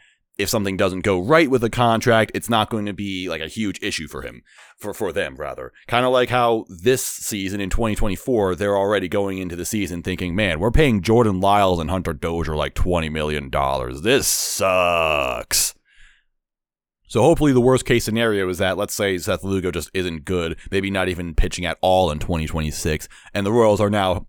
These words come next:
on the hook for fifteen million dollars because they ex-, he accepted the player option. Maybe hopefully then they'll be like, "Whatever. We don't, we, we don't care. We're gonna keep spending." That's what, that's what I hope it means. They're gonna keep spending in future seasons.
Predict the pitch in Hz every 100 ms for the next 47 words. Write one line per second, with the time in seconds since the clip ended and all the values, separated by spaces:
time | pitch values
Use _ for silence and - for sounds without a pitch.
0 | - 90 90 90 85 90 82 78 82 78
1 | 80 107 117 73 71 69 80 78 - -
2 | 80 - - 80 90 143 117 82 64 -
3 | 65 - - - 110 123 117 120 123 113
4 | 113 104 98 98 98 92 - _ - _
5 | 92 82 58 - _ - - 85 82 -
6 | 85 - 92 98 95 90 85 - - 85
7 | 80 - - 143 - - 139 123 78 57
8 | 92 110 127 117 135 143 131 131 123 101
9 | 107 71 82 113 131 110 - 143 120 -
10 | - 131 123 113 98 - - - 113 110
11 | 110 110 101 95 - 95 82 60 55